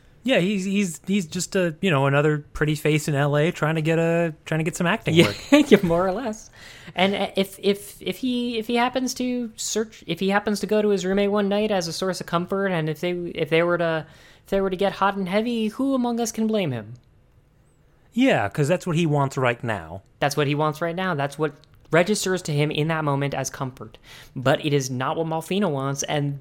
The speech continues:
Speaker 2: that, like, sends him into, like, a, a doubt fugue, you know? It's,
Speaker 1: Yeah.
Speaker 2: uh, it, it's pretty textured for what we've been dealing with up until then in terms of, you know, his sexuality, which has been,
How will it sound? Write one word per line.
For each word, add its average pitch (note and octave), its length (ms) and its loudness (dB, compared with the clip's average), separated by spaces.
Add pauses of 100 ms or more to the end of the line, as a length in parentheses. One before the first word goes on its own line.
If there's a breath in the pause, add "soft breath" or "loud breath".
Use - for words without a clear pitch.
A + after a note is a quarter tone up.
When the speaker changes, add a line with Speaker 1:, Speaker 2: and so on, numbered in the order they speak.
Speaker 2:
that, C3+ 320 -2
like, C#3 200 -2
sends C#3 320 0
him C#3+ 80 0
into, C#3 320 0
like, C3+ 220 0
a, B2+ 420 0 (440 soft breath)
a C3 160 2
doubt B2+ 340 0
fugue, A#2 500 -4 (200)
you C3 120 -4
know? D#3+ 320 -2 (380 loud breath)
It's, D3 260 2
Speaker 1:
Yeah. D#3+ 140 6
Speaker 2:
uh, D#3+ 180 0 (200)
it, A3 180 4 (100)
it's B3+ 220 0
pretty G4+ 320 0 (140)
textured C3 640 -2
for C#3 420 -2
what D3 340 4
we've D3+ 220 2
been C#3 160 4
dealing F#3 300 8
with C#3+ 160 4
up C3+ 120 2
until B2+ 320 -2
then B2 360 -2 (260 loud breath)
in C3+ 140 2
terms C3+ 300 0
of, B2 120 -2 (340)
you C#3 140 2
know, B2+ 160 4
his C#3 160 0
sexuality, B2+ 720 2
which C#3+ 200 2
has D#3 140 2
been, D#3 320 4